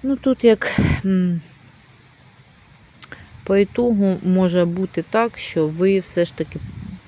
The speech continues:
вийдете переможцем з цієї ситуації, яка, ну, здавалось би, вам непідконтрольна.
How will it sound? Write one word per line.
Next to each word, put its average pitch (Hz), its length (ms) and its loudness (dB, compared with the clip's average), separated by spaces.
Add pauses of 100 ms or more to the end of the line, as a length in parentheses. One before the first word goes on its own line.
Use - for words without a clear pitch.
(400)
вийдете 170 420 2
переможцем 156 960 2
з - 80 -10
цієї 160 440 0
ситуації, 185 880 -2
яка, 175 480 0 (680)
ну, 175 180 -2
здавалось 160 560 2
би, 151 200 0
вам 156 280 0
непідконтрольна. 143 1120 -4